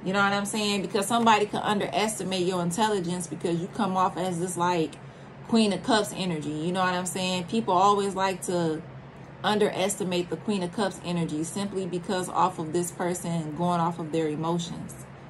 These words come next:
And a lot of times people think the Queen of Cups is just, like, a soft ass motherfucker.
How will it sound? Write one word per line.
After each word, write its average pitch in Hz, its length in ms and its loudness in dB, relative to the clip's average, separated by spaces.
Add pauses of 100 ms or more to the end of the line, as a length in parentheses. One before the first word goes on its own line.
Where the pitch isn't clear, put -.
(640)
And 165 260 0
a 147 80 0
lot 185 240 6
of 180 80 -4
times 180 260 0
people 175 240 -2
think 180 220 -4
the 160 80 -2
Queen 190 240 -2
of 170 120 -4
Cups 185 280 -2
is 175 240 0
just, 170 180 -4
like, 165 200 -4
a 156 60 -4
soft 175 440 -2
ass 170 280 0
motherfucker. 165 680 -4